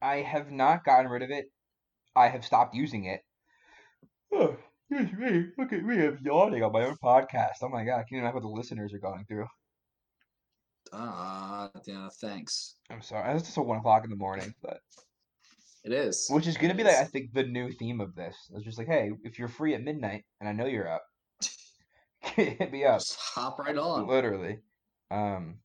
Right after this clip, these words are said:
Speaker 1: yeah, it's all, it's, it's my, I've never deleted it. I've just gone with periods out where I don't use it for, like, a long time. And then now it's like, now I treat it like another social media.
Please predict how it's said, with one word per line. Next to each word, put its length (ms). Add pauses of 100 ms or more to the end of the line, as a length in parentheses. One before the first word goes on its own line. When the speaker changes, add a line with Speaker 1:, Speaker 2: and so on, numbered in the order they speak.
(440)
Speaker 1:
yeah, 220
it's 220
all, 160
it's, 240
it's 400
my, 260 (160)
I've 220
never 320
deleted 460
it. 140 (500)
I've 200
just 180
gone 160
with 120
periods 360
out 160
where 100
I 60
don't 280
use 180
it 100 (100)
for, 240
like, 180 (100)
a 40
long 320
time. 360
And 160
then 140
now 280
it's 160
like, 200
now 280
I 240
treat 100
it 40
like 80
another 140
social 300
media. 300